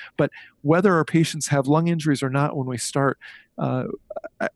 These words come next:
I would encourage us to start to think of lung injury really as an iatrogenic complication of critical illness, something that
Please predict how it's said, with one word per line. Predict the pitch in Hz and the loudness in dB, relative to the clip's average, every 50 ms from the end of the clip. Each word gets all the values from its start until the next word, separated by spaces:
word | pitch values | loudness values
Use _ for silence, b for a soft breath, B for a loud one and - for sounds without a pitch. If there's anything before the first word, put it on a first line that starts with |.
| - | -2
I | 160 147 143 | 0 4 4
would | 143 151 151 | 4 4 4
encourage | 147 139 - - 180 185 175 135 | 2 -2 0 0 2 4 4 4
us | 143 139 - - - - _ - | 2 0 -2 -6 -10 -14 _ -14
to | - 127 | -12 -8
start | - - 151 - - | -2 -2 -2 0 0
to | 156 | 0
think | 139 - 165 160 156 | 0 0 0 0 0
of | 147 104 | 0 2
lung | 120 123 139 143 143 | 2 2 2 2 0
injury | 127 117 113 131 131 123 | -2 -2 0 0 0 2
really | 123 147 160 156 151 135 | 2 2 2 2 4 2
as | 123 117 - | 0 0 0
an | 123 | -2
iatrogenic | 120 123 135 139 - - 143 123 - 135 131 131 - | -2 0 0 0 -2 -2 -4 -2 -2 -2 -2 -2 -4
complication | - - 135 127 - 117 - - 131 139 135 - 131 | -4 -4 -4 -2 -4 -4 -4 -2 -2 -2 -2 -4 -6
of | 131 107 - - | -6 -8 -6 -2
critical | - 139 139 - - 113 117 | 0 0 0 0 0 -2 0
illness, | 127 139 143 156 160 156 - - B B B B B | 0 0 -2 -2 -4 -4 -6 -10 B B B B B
something | - - 160 151 - - 151 143 127 | -2 0 0 0 0 0 -2 0 2
that | 143 131 | 0 0